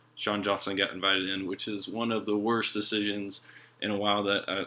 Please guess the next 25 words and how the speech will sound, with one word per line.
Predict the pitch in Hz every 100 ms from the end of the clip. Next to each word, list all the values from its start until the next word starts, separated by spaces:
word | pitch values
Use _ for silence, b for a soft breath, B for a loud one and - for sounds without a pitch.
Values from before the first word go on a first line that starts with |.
| -
I've | 95
heard | - 107 101 95 98 B B B B
as | - -
far | 107
as | 101
our | 101
goalke-, | 98 110 - 107 - -
goalkeeping | 110 107 - 107 98 98
pool | 98 98
goes. | 98 101 101 98
Of, | 101 -
of | 107
all | - 127 139
the | 143
people | 123 123 117
to | 107
bring | 113
in, | 107 101
one, | 139 139
he's | 107 110
not | 123 131
U | 113
twenty-three | - 120 110 113 98
eligible, | 98 - - 92 98
and | 98